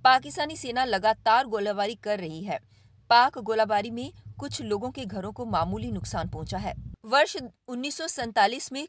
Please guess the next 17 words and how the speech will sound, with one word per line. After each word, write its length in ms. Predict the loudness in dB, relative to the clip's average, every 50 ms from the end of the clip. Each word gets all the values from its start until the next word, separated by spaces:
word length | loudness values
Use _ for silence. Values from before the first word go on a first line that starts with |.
| _
कश्मीर 380 | -8 -8 -8 -8 -8 -8 -8 -8
के 140 | -8 -10 -10
जिन 200 | -10 -10 -12 -10 -10
इलाकों 360 | -2 2 2 2 2 -2 -10
से 180 | -10 -10 -12 -8
पाकिस्तानी 680 | -4 -4 -4 -4 -4 -10 -10 -6 -6 -6 -6 -6 -12 _ _
कबायलियों 500 | -4 0 2 2 2 0 -4 -6 -8 -8
ने 80 | -10 -10
हमला 280 | -10 -10 -2 -2 -2
किया 240 | -2 0 -2 -2 -2
था, 220 | -2 -6 -8 -8 -8 _ _ _ _ _ _ _ _
आतंकियों 400 | 6 6 6 4 -2 -4 -6 -6
ने 100 | -6 -4
लंबे 280 | -4 -4 -4 -2 -4 0
अरसे 300 | 0 -2 -2 -2 -8 0
बाद 320 | 4 6 6 6 4 2 _ _
उन 220 | -14 -14 -14 -16